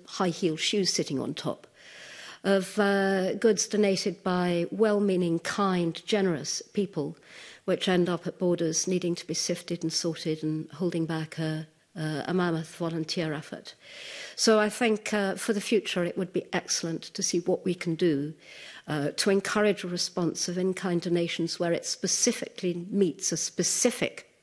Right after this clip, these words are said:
request, but find better ways of channeling the goodwill which will always be there and public generosity,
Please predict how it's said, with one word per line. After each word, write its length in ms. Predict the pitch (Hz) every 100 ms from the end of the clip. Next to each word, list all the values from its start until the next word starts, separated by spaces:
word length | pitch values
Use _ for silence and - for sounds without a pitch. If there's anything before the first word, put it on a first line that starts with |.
| -
request, 680 | 180 - 202 139 - - - - - -
but 140 | 190
find 340 | 190 190 185 180
better 280 | 196 - 180
ways 340 | 180 170 175
of 100 | 175
channeling 600 | - 196 175 147 143 160 - - - -
the 80 | 202
goodwill 440 | 214 196 202 185
which 220 | 175 - 208
will 120 | -
always 340 | 262 214 185 185
be 200 | 190 180
there 240 | 156 156 156
and 140 | - 175
public 300 | 180 175 -
generosity, 760 | 175 165 170 - 180 165 170